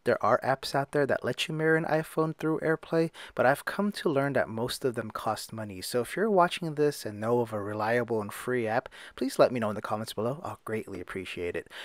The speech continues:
But for the method that I'm gonna show everybody today, all you need is the mentioned lightning cable and to open up your QuickTime app on your Mac. And I believe this also applies to MacBooks as well too.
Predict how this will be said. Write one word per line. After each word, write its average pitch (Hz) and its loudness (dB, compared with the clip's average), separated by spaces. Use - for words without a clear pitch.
But 120 4
for 143 2
the 120 -2
method 139 2
that 139 6
I'm 131 2
gonna 131 -2
show 127 0
everybody 127 -2
today, 117 0
all 110 -2
you 117 -2
need 117 -2
is 131 0
the 107 -6
mentioned 95 -4
lightning 101 -4
cable 110 -4
and 107 -12
to - -10
open 143 -2
up - -6
your 123 -4
QuickTime - -6
app 92 -4
on 101 -6
your 127 -8
Mac. 120 -4
And 127 0
I 123 4
believe 139 0
this - 0
also 143 4
applies 120 0
to - -10
MacBooks 95 -8
as - -12
well 90 0
too. 78 -6